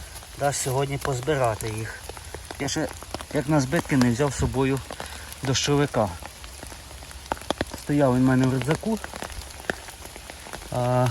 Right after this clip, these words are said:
три, по-моєму, або чотири дні назад. Я вже думав, що дощі перейшли, не буде таких сильних. Взяв його і витягнув. От. А сьогодні зайшов в ліс, а тут дощ. І чим раз сильніший і сильніший.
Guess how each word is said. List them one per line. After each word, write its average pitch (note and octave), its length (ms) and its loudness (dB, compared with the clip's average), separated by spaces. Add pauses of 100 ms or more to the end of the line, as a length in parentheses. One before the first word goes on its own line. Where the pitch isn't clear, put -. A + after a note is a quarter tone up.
(800)
три, F3+ 160 -2
по-моєму, C3+ 380 6
або A#2+ 120 2
чотири C#3 320 4
дні C#3 100 4
назад. C#3+ 400 4 (1800)
Я C3 100 4
вже C3 140 4
думав, C#3 260 6
що C3+ 100 -2
дощі C#3 300 2
перейшли, D3 480 4
не C#3+ 100 6
буде E3 220 2
таких - 260 -2
сильних. G#2 400 0 (880)
Взяв D3 260 0
його C#3 220 4
і B2 80 4
витягнув. A2+ 520 2 (500)
От. A#2 200 0 (880)
А B2 80 0
сьогодні D3 400 8
зайшов D3 320 6
в E3 40 6
ліс, F#3+ 260 2
а A#2 60 -4
тут C3 200 -2
дощ. G#2+ 420 2 (1400)
І C3 60 0
чим C3+ 220 4
раз C#3 160 6
сильніший D#3 460 2
і F#2+ 40 -2
сильніший. A#2 580 2